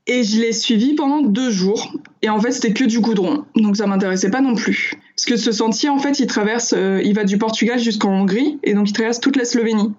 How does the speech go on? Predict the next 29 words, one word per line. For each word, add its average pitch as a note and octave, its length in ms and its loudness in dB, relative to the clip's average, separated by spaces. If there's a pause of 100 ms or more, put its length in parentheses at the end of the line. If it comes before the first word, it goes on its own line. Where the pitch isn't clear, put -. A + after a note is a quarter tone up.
(120)
Donc G3 120 4
je G3 100 0
me F#3+ 60 2
suis F#3+ 140 0
dit A#3 60 2
que A#3 60 -4
c'était F#3+ 220 0
pas F#3+ 140 -2
mal A#3 220 0
de G3+ 80 2
suivre G3+ 300 0
un, F#3+ 340 -2
un G3+ 80 2
sentier F#3+ 340 0
comme G3 160 0
ça, F4 260 -4 (140)
au B3 100 2
moins B3 160 0
sur A#3+ 160 -2
la G#3 100 0
partie G3 260 -2
slovène. C#4+ 420 0 (500)
Mais A3 320 2
vu G#3+ 240 2
que D#4 80 0
c'était B3 300 -2
énormément A#3 420 0
de A#3+ 80 2
routes, C#4+ 720 0